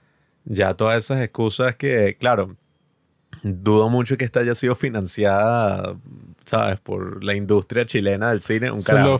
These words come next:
Speaker 2: financió ese mismo Pablo con su familia millonaria.
Speaker 1: <laughs> Yo me imagino que esto tiene, ajá, no sé si financiamiento de Netflix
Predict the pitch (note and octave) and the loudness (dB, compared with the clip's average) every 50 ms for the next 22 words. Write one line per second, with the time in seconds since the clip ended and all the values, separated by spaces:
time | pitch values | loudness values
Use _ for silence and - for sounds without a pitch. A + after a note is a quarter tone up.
0 | - - - D#3 D3 C#3 C3+ C3 B2 - C3+ B2+ A#2+ - C3+ C#3 C#3 C#3 C#3+ C3+ | -2 -2 0 0 2 2 2 2 2 2 2 2 2 0 0 0 0 0 0 0
1 | - C#3 C3+ C#3 C#3+ C#3+ C#3+ D3 D3 C3+ D#3 C3+ - C3 B2+ B2 A#2+ C3+ C#3+ D3 | 2 2 2 4 2 2 2 2 2 2 0 0 0 0 2 2 2 2 2 2
2 | D3 C3 B2 B2 B2 A#2+ A#2 A#2 A#2 B2 B2+ B2 A#2+ _ _ _ _ _ _ _ | 4 4 4 4 2 2 2 0 -4 -4 -6 -10 -12 _ _ _ _ _ _ _
3 | _ _ _ _ _ _ - G#2+ G2+ G#2+ A2 A2 A2 A#2 B2+ C#3 D#3 E3 C#3+ C#3+ | _ _ _ _ _ _ -4 0 2 4 4 4 4 2 2 0 2 2 0 0
4 | C3 D3 D#3 - D#3 C#3 - E3 D3 D3+ D#3+ D#3 D#3 D#3+ E3+ E3 D#3 C#3 A#2 G#2+ | 0 -2 -2 -4 -4 -4 -4 -8 -6 -4 -4 -4 -2 -2 -2 -2 -2 -2 0 0
5 | A2+ A#2+ B2 A#2 G#2 - A#2 - C3+ B2+ D3+ D3+ C#3+ B2 - A2+ G#2 G#2 G#2 G#2+ | 0 -2 -2 -2 -6 -6 -4 -4 -4 -4 -4 -6 -6 -2 -2 -2 -2 -2 -4 -2
6 | C#3 C#3 A#2+ G#2 G#2 A2 B2 C#3 - - A#2+ A2 G2+ F2+ - - - | -2 -2 0 0 -2 -2 -2 -4 -6 -6 -4 -2 -2 -4 -6 -12 -14